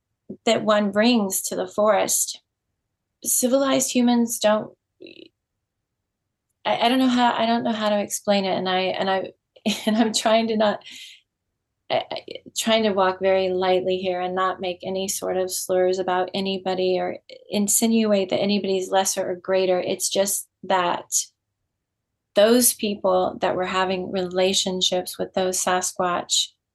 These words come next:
were living in peace with the earth. They may not have lived with peace with each other, but that's natural.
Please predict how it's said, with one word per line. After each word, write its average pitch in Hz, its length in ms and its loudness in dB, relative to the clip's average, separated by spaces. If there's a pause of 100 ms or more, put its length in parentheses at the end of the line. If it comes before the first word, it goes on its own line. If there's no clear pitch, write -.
(120)
were 190 120 0
living 180 520 -2
in 175 260 -6
peace - 520 -4 (140)
with 170 240 -2 (100)
the 170 180 -4
earth. - 520 -8 (1500)
They 202 160 4
may 240 200 6
not 262 180 4
have 254 160 0
lived 233 260 0
with 233 180 -4
peace 233 380 0
with 233 140 -2
each 226 300 0
other, 214 420 0
but 196 140 -4
that's 208 280 -2
natural. 208 800 -2